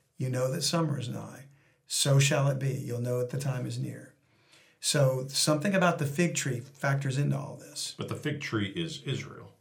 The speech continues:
Speaker 1: Yeah.
Speaker 2: Okay.
Speaker 1: Yeah.
Speaker 2: So what, what would you translate that as meaning? That if Israel starts turning
Speaker 1: I
Speaker 2: to
Speaker 1: think
Speaker 2: the fact that Jesus was the Messiah?
Speaker 1: Yeah, well, so
Speaker 2: Openly?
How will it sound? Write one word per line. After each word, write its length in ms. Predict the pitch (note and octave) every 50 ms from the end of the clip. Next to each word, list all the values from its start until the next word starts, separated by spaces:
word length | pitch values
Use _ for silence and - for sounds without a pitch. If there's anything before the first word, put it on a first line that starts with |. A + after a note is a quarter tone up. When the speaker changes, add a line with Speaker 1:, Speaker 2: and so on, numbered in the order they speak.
| _ _ -
Speaker 1:
Yeah. 260 | C#3+ C#3 C#3 C#3+ - - - - - -
Speaker 2:
Okay. 360 | - - - E2 - - - -
Speaker 1:
Yeah. 180 | - B2 A#2 - - - - - -
Speaker 2:
So 140 | - - A2+
what, 240 | A#2+ D#3 F3 -
what 240 | C#3+ - A2 A#2 B2
would 100 | A#2 G2+ G2+
you 60 | F2+
translate 560 | - - A2+ G#2+ G2 - G2 F#2+ F#2 F2 -
that 140 | F2+ F2 D#2+
as 160 | D2+ C#2+ C#2 - - -
meaning? 760 | E2+ D2+ D#2 F2 G#2 A2+ F2+ C#2 C2+ - - - - D2+ D2 C#2+ - F2 D#2
That 160 | D#2+ D2+ D2
if 100 | D2 C#2
Israel 380 | - F#2+ F2+ F2+ G2+ G#2 F2+ E2+
starts 480 | - - - G2+ F2+ E2 - - - - _ _ _ _ _ _ _ -
turning 600 | - - F#2+ F#2 F#2 F#2+ G2 G2+ G2+ G2 G2+ G#2 - _ _ _ _ _ _ _ _ _ _ _ _ _ _ _ _ _ _ -
Speaker 1:
I 220 | C3+ C#3+ E3+ A3 A#3+
Speaker 2:
to 40 | -
Speaker 1:
think 220 | - - E3+ D#3
Speaker 2:
the 60 | -
fact 280 | - G#2 G2+ G2 - -
that 180 | G2+ F2 E2+ -
Jesus 420 | F2 G2 F#2 F2 F#2+ F2+ - -
was 200 | G2+ G2 F2+ -
the 40 | G2+
Messiah? 500 | F2+ E2+ - - G2+ G2 A2 C#3+ E3 G3 - - C#3+
Speaker 1:
Yeah, 320 | C3+ D3 F3 E3+ D#3 -
well, 160 | D3 D3+ E3 D#3
so 240 | - - F3+ E3 -
Speaker 2:
Openly? 480 | A#2+ D#3+ C#3+ C#3 C#3+ D#3 E3 F3+ F3+